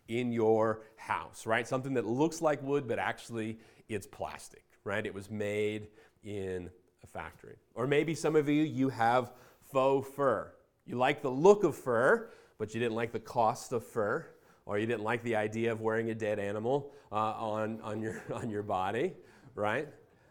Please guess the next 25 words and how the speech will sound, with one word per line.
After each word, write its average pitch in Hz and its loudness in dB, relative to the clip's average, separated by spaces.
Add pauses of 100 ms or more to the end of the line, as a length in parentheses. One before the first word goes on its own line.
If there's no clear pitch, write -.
Uh, 117 4
it 151 2
looks 170 10
like 120 4
fur, 117 -2 (360)
but 127 4
it's 131 -2
not 143 2 (240)
actual 110 -2 (720)
fur. - -14 (580)
And 147 2
then 156 4
a 143 4
faux 170 4
finish 165 -2 (480)
is 123 -2
a 120 -4
paint 147 0
or 107 -2
finish 127 -4
that 113 -6
makes 123 -4
something 127 -2
look 113 -4
older 131 2